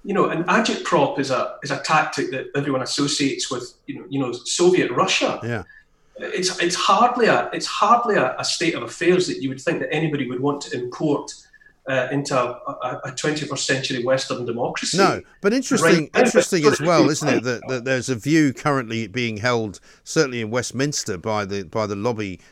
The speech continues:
Speaker 2: hacks, that basically Dominic Cummings has kind of led Downing Street further and further away from what he would regard as consultation with any journalist, uh, doesn't really care about journalists at all. And so they basically get their messages out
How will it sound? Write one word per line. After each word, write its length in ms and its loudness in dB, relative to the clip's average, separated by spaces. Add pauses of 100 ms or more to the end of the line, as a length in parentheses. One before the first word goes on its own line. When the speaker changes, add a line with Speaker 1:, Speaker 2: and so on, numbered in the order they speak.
(140)
Speaker 2:
hacks, 480 -4 (240)
that 140 -6
basically 340 -2
Dominic 340 -4
Cummings 400 -6
has 100 -10
kind 220 -6
of 140 -8
led 280 -2
Downing 300 -2
Street 320 -12 (260)
further 380 -4
and 100 -8
further 360 -2
away 400 0 (320)
from 280 -6
what 220 -4
he 140 -4
would 160 -8
regard 340 -2
as 140 -10
consultation 800 -8
with 120 -8
any 160 -10
journalist, 560 -6 (280)
uh, 160 -6
doesn't 300 -8
really 120 -10
care 240 -2
about 220 -6
journalists 480 -10
at 80 -6
all. 180 -6 (200)
And 120 -8
so 160 -2
they 120 0
basically 420 -4
get 180 -4
their 140 -4
messages 480 -8
out 240 -6